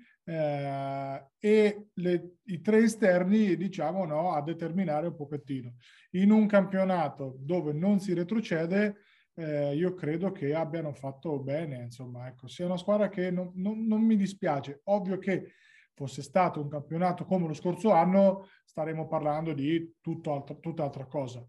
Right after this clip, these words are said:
ecco, eh, questo è evidente. Però è una squadra che man-, ci vuole un quattro tiratore che mi convinca, ecco, eh, un quattro tiratore alla Pozzetti, per intenderci, comunque che apra il campo,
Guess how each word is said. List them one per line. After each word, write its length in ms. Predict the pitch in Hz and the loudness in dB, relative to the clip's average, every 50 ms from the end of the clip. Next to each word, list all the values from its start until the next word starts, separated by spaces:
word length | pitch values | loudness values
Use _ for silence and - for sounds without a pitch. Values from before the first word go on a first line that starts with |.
| _ | _
ecco, 340 | _ - 131 120 - _ _ _ _ _ _ _ | _ -14 -14 -14 -16 _ _ _ _ _ _ _
eh, 260 | - 147 135 127 120 120 | -14 -14 -12 -12 -12 -12
questo 240 | 123 147 143 - 147 | -12 -12 -10 -8 -8
è 40 | 131 | -6
evidente. 480 | 127 139 165 170 156 139 120 107 139 | -4 -4 -2 -2 -2 -2 -4 -8 -12
Però 500 | - - - 269 262 294 302 254 185 170 | -6 -2 0 0 0 2 2 2 2 2
è 60 | 165 | 0
una 160 | 165 165 180 175 | -2 -2 -4 -6
squadra 340 | - - 214 208 202 202 | -4 -2 0 2 2 0
che 360 | 202 - 202 190 185 175 175 - - _ _ _ _ _ _ _ _ _ _ _ _ _ | 0 0 -2 -2 -2 -4 -6 -10 -18 _ _ _ _ _ _ _ _ _ _ _ _ _
man-, 460 | - 190 220 240 233 - - - - _ _ _ _ | 0 2 2 2 2 -2 -6 -10 -20 _ _ _ _
ci 120 | - - | 0 2
vuole 200 | 226 240 247 262 | 4 4 4 4
un 400 | 269 269 262 247 240 240 226 - | 4 2 2 2 2 2 0 0
quattro 420 | - 226 233 220 208 214 - 226 226 | 0 2 2 2 2 0 -2 -6 -4
tiratore 500 | - 220 214 214 208 - 220 214 208 202 | -2 -2 -2 -2 -2 0 0 0 0 0
che 100 | 202 196 | 0 -2
mi 120 | 190 190 | -2 -4
convinca, 720 | 190 190 175 175 151 139 131 131 131 131 131 120 123 - _ _ | -4 -4 -4 -4 -4 -4 -6 -8 -8 -10 -12 -12 -14 -18 _ _
ecco, 540 | - 156 143 127 - - - 131 110 113 139 - | -8 -8 -8 -8 -10 -12 -16 -16 -16 -16 -14 -10
eh, 540 | 147 147 143 139 135 135 135 135 135 135 135 | -8 -6 -6 -6 -6 -6 -8 -8 -8 -8 -8
un 120 | 135 135 | -10 -6
quattro 280 | - 180 175 175 - 175 | -4 -4 -4 -4 -4 -6
tiratore 1120 | - 185 170 175 175 175 - 180 175 175 175 170 165 165 160 160 156 156 156 156 151 151 147 | -6 -4 -4 -4 -4 -4 -4 -4 -2 -2 0 0 0 0 -2 -2 -4 -4 -4 -4 -4 -4 -2
alla 220 | 143 147 156 147 | -2 -2 -2 -4
Pozzetti, 680 | 151 170 170 165 - - 180 180 180 185 - 208 196 | -4 -6 -8 -8 -2 0 0 0 0 0 0 -2 -2
per 140 | - 165 160 | 0 -2 -2
intenderci, 680 | 160 165 160 - 170 160 160 165 175 175 170 - - 196 | -2 -4 -2 -2 -2 -2 -2 -2 -2 -4 -4 -4 -8 -8
comunque 480 | - - 147 143 147 160 160 175 185 175 | -6 -6 -6 -6 -6 -6 -6 -6 -8 -6
che 100 | - 147 | -4 -4
apra 240 | 147 147 147 147 | -4 -4 -4 -6
il 180 | 151 151 156 147 | -8 -8 -8 -4
campo, 560 | - 202 196 220 226 214 208 233 240 240 240 | 0 2 2 4 4 2 2 0 0 -2 -4